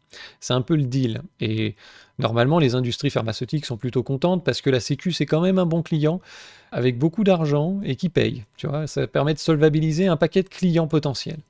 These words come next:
Alors qu'aux États-Unis, par exemple, où là, les prix sont libres, donc parfois ils peuvent le vendre plus cher.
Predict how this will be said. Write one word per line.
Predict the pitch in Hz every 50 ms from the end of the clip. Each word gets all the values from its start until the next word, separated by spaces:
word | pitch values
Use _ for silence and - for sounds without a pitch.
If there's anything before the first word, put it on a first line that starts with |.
| _ - -
Alors | - 113 -
qu'aux | - 143
États-Unis, | 127 143 135 - 131 117 113 117 135 170 180
par | - 131 110
exemple, | 113 104 117 139 156 139 - 123
où | 110 - - - - _ -
là, | 135 135 127
les | 127 120
prix | - - 151 139
sont | - 151 151
libres, | 156 160 143 120
donc | 120 117 101
parfois | - 131 - - 147
ils | 139
peuvent | - 131 113 127
le | 123
vendre | 120 123 120
plus | 110 - 131
cher. | - - 151 151